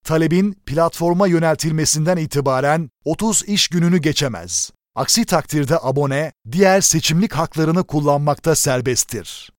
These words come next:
Dört bir sekiz. Abone, platformun sunduğu internet servis sağlayıcılığı hizmetinden yararlanabilmek için sıfır sekiz yüz elli, iki yüz altmış altı, sıfır iki yüz altmış altı numaralı telefonu arayarak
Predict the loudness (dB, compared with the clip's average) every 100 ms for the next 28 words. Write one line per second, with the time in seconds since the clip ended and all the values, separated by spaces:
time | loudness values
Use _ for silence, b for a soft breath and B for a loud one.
0 | _ _ _ _ -2 0 0 -2 -4 0
1 | 2 2 0 0 -2 0 -2 -4 _ _
2 | _ _ -2 2 4 4 2 -2 -8 -4
3 | 2 2 2 2 2 2 0 -2 0 2
4 | 2 2 -2 0 0 0 0 0 0 0
5 | 2 2 2 0 0 0 0 -2 -2 -4
6 | -4 -2 -2 0 0 0 0 0 0 0
7 | -2 -2 -4 -2 -4 -6 -2 2 4 4
8 | 6 4 4 0 0 0 0 0 -2 -4
9 | -6 -8 -4 0 2 2 0 -2 -2 -2
10 | -2 -2 -2 -4 -2 2 4 4 2 -2
11 | -2 0 2 0 0 -2 0 0 2 2
12 | 2 2 2 2 0 0 0 0 0 -2
13 | -2 -6 -8